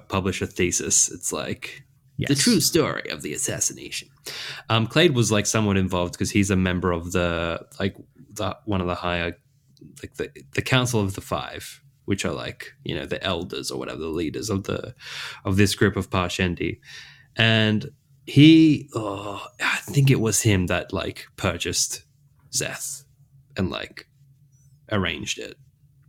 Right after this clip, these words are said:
Speaker 1: at some point. He was, he was somewhere in, like, the line of, like, getting Szeth to do this thing.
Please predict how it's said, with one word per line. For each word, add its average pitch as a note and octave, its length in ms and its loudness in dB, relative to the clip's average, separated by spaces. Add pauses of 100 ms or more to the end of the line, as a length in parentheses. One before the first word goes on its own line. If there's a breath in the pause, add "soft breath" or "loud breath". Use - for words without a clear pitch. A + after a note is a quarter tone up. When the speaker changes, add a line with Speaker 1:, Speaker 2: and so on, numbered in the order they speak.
Speaker 1:
at G2+ 120 -4
some - 200 -4
point. - 260 -12
He D#3 160 8
was, F#3 320 4 (100)
he D3+ 160 6
was F3+ 300 4
somewhere C3+ 680 2
in, A2 180 2
like, F#2+ 260 -4
the F#2+ 120 0
line F#2 480 0
of, F2+ 240 -6
like, E2 260 -6
getting E2+ 280 -2
Szeth - 360 -6
to F2+ 100 -2
do - 180 -8
this - 240 -6
thing. - 280 -14